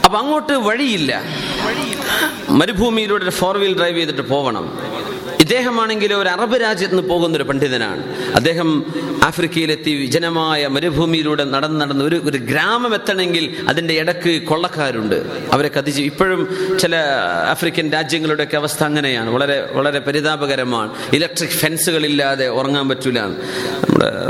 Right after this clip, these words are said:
നമ്മുടെ പാണക്കാട് സയ്യിദന്മാരിലെ ഒരു, നമ്മുടെ വളരെ വേണ്ടപ്പെട്ട ഒരു സ്-,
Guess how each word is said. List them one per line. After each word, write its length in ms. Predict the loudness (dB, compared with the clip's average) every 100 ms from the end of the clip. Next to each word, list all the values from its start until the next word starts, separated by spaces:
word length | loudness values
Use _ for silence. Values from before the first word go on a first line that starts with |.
| -2 -2 2
നമ്മുടെ 180 | 2 2
പാണക്കാട് 380 | 0 0 0
സയ്യിദന്മാരിലെ 680 | 0 0 0 0 0 0 0
ഒരു, 340 | -2 0 0 0 0 -2 -2 -6 -6 -8 2
നമ്മുടെ 180 | 4 4
വളരെ 260 | 2 0 0
വേണ്ടപ്പെട്ട 420 | 0 -2 -2 -2 -2 -4
ഒരു 300 | -2 -2 0
സ്-, 140 | -2